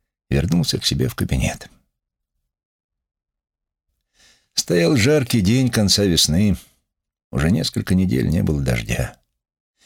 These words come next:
Психолог распахнул окно, чтобы проветрить комнату.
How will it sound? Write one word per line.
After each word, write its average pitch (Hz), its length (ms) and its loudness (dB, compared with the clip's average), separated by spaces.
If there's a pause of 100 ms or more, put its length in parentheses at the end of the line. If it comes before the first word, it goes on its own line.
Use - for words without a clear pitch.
(200)
Психолог 131 480 0
распахнул 101 520 0
окно, 104 400 0 (920)
чтобы 95 300 -2
проветрить 95 580 0
комнату. 90 580 0